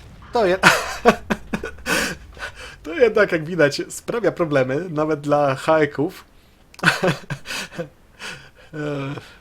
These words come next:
teraz nawet nie wiem, czy by się udało ją wykończyć. Jakby wylosowało znowu za pięćdziesiąt, e, to oczywiście Eseta przeżyje. Ale teraz jest dobrze. Mhm. I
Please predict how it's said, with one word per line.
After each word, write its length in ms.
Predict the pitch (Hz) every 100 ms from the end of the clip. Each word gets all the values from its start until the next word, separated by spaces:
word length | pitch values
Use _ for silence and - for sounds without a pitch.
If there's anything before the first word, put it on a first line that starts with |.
| - - - -
teraz 220 | 180 190
nawet 240 | 170 185 185
nie 60 |
wiem, 120 | 180
czy 120 | 165 156
by 80 |
się 140 | 143 165
udało 280 | 160 165 147
ją 120 | 139
wykończyć. 640 | 139 156 165 226 233 - - - - - - - - -
Jakby 360 | - 208 262
wylosowało 460 | 320 156 - 151 165
znowu 220 | 139 160
za 140 | 135 131
pięćdziesiąt, 560 | 139 120 113 131 147
e, 40 | 147 135 135 -
to 280 | 147 170 170 143
oczywiście 680 | 151 - 151 - 151 147 147
Eseta 300 | 147 147 147
przeżyje. 520 | - 180 185 135 110 - _ _ _ _ _ _ _ _ _ _ _ _ _ _
Ale 360 | 151 190 170 120 -
teraz 420 | 156 147 120 98
jest 260 | 104 - -
dobrze. 580 | - 180 170 165 170 165 - - - - - - - - - -
Mhm. 560 | 104 104 104 104 107 104 - _ _ _ _ _ _ - -
I 220 | 180 233